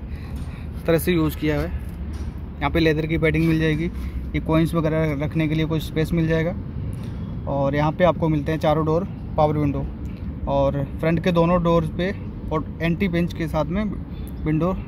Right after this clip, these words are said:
rolling down के options मिल जाते हैं। ये आपको ओआरबीएम्स के control मिल जाते हैं। और यहाँ पे child safety लॉक, नीचे आपको दो bottle holder का option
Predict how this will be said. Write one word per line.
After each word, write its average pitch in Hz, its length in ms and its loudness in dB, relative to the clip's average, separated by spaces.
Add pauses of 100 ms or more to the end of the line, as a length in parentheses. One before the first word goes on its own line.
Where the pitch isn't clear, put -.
rolling 160 240 2
down 147 200 2
के - 100 -2
options 160 420 -2
मिल 156 200 4
जाते 131 280 0
हैं। - 640 -6
ये 147 100 0
आपको 165 340 4 (360)
ओआरबीएम्स 160 440 4
के - 80 -4
control 160 360 2
मिल 175 160 2
जाते 170 260 2
हैं। - 1500 -8
और 151 120 2
यहाँ 151 160 2
पे 139 260 -4
child 151 280 0
safety 151 240 -2
लॉक, 131 180 0 (580)
नीचे 147 260 0
आपको 160 320 -2 (1120)
दो 175 140 4
bottle 160 240 2
holder 160 320 0
का 170 120 -2
option 170 340 -2